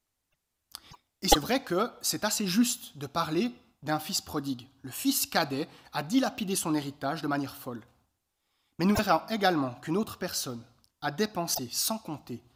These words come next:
autre chose que de l'argent. Nous avons dans cette parabole trois personnages principaux. Comme Jésus l'indique au début de celle-ci, un père avait deux fils.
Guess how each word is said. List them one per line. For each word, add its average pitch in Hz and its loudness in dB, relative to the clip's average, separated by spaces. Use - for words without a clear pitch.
autre 240 -2
chose 151 -6
que 143 -10
de 131 -6
l'argent. 120 -8
Nous 269 10
avons 262 10
dans 269 8
cette - 0
parabole 214 6
trois - 2
personnages 226 2
principaux. 175 -4
Comme 170 2
Jésus 247 6
l'indique 214 2
au 175 0
début 180 4
de 175 4
celle-ci, - -2
un 220 8
père 196 0
avait 160 2
deux 175 2
fils. - -2